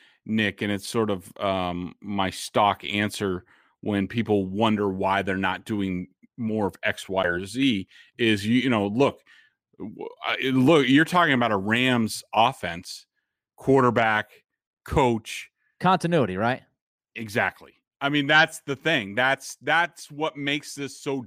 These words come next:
Speaker 1: difficult for the Patriots this year is the, you know,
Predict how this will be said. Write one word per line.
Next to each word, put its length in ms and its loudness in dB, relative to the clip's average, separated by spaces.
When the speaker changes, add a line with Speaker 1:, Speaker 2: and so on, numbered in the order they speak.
Speaker 1:
difficult 600 -10
for 120 -6
the 100 -8
Patriots 640 -10
this 260 -12
year 280 -8
is 300 -6
the, 420 -6
you 100 -6
know, 220 -4